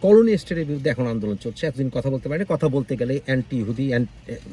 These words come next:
অ্যান্টি সেমাইট বলতো, কিন্তু এখন এটা পার হয়ে গেছে, এখন আর এগুলো বলে লাভ হচ্ছে না। সাম্রাজ্যবাদ, অর্থনৈতিক সাম্রাজ্যবাদ, জাতিসংঘ কন্ট্রোল করে, ভেটো কন্ট্রোল করে, সব কিছু কন্ট্রোল করে বাক স্বাধীনতাকে রোধ করা হয়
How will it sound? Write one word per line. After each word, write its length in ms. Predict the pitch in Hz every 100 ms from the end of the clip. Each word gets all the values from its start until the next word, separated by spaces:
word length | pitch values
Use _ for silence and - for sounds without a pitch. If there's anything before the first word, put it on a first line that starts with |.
| - - -
অ্যান্টি 280 | - 135 131
সেমাইট 280 | - 117 131
বলতো, 240 | 123 139 190
কিন্তু 180 | 160 127
এখন 220 | 107 113
এটা 140 | 101 98
পার 160 | 107
হয়ে 160 | 80 85
গেছে, 460 | 78 - - - -
এখন 240 | 190 190
আর 80 | 170
এগুলো 200 | 131 120
বলে 180 | 104 101
লাভ 200 | 85 78
হচ্ছে 220 | - -
না। 60 | - - - - - - - - - - - - - - - - - - - - - - -
সাম্রাজ্যবাদ, 840 | 208 214 240 220 - 202 127 92 - -
অর্থনৈতিক 540 | 175 - - 226 233
সাম্রাজ্যবাদ, 640 | - 190 160 127 113 110 - -
জাতিসংঘ 460 | 147 170 160 160
কন্ট্রোল 320 | 165 156 131
করে, 360 | 127 127 123 127 98
ভেটো 240 | 143 185
কন্ট্রোল 320 | 165 143 143 113
করে, 400 | 120 120 120 123 - - - - - - - -
সব 200 | - 262
কিছু 180 | - 214
কন্ট্রোল 300 | 202 147 131
করে 260 | 107 104 165 - - - - - - - - - - - - - - - - - - - - - - - - -
বাক 180 | 220
স্বাধীনতাকে 500 | - 220 233 233 196
রোধ 180 | 175 190 -
করা 160 | 147
হয় 180 | 95 92